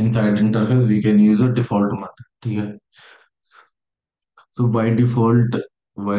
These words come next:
default inside the interface, by default, तो कोई भी मेथड हम डिक्लेयर करते हैं तो वो स्टैटिक,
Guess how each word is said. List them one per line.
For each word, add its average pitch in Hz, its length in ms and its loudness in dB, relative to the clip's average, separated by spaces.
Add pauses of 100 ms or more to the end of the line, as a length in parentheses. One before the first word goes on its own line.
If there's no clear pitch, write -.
(120)
default 107 580 0 (140)
inside 107 400 -2
the 104 100 -4
interface, 107 760 -4 (1300)
by 107 220 -10 (140)
default, 98 420 -12 (280)
तो 101 120 -12 (920)
कोई 113 220 -6
भी 110 180 -4
मेथड 101 440 -2
हम 101 160 -6
डिक्लेयर 104 360 -2
करते 104 300 -8
हैं 104 100 -4
तो 101 120 -6
वो 101 220 -6
स्टैटिक, 117 680 -10